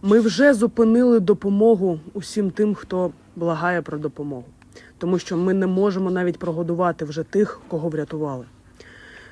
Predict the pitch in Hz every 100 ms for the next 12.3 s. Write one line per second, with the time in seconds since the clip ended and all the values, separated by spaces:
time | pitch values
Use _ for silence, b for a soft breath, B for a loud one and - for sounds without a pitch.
0 | B - 190 220 220 208 202 160 196 185
1 | 214 214 196 190 202 - 185 - 190 208
2 | 214 190 180 190 175 180 185 196 220 180
3 | 160 165 - 170 190 190 175 160 170 170
4 | 170 160 147 156 - 131 120 - _ _
5 | _ _ _ _ _ _ - 165 151 151
6 | 147 135 _ _ B B B B B B
7 | 202 185 233 226 190 190 233 208 196 180
8 | 196 - 160 160 - 143 120 107 - -
9 | _ _ - - - 185 151 170 156 131
10 | 127 123 - - _ _ _ - 175 180
11 | 190 180 196 170 156 151 165 160 156 160
12 | 143 170